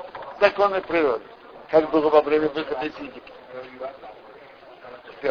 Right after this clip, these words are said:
Бог делает это в особых ситуациях. Так Авраам начал думать так. Если Бог не обещает, что у Сары родится сын, и у меня,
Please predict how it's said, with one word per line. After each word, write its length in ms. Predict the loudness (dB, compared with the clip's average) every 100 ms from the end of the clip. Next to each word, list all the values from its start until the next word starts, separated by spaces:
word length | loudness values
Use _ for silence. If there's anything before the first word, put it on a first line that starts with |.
| 2
Бог 200 | 2 2 0
делает 500 | 0 6 8 6 6
это 320 | 2 2 0
в 80 | 0
особых 420 | 4 4 4 0
ситуациях. 680 | -2 2 4 4 0 -8 -8 -10 -16 -18 -18 -18 -18 -16 -14 -12 -4
Так 160 | 6
Авраам 360 | 6 12 10 10
начал 320 | 4 4 -2
думать 360 | -2 -4 -6 -8
так. 120 | -16 -16 -18 -20 -6
Если 260 | -4 -2 6
Бог 260 | 6 6
не 80 | 0
обещает, 540 | 0 -2 -8 -4 -4 -4 -8
что 100 | -8 -8
у 60 |
Сары 340 | 4 6 8 6
родится 480 | 4 2 -8 -6 -6 -6
сын, 240 | -6 -4
и 20 |
у 80 | -4
меня, 400 | -4 -6 -4 -6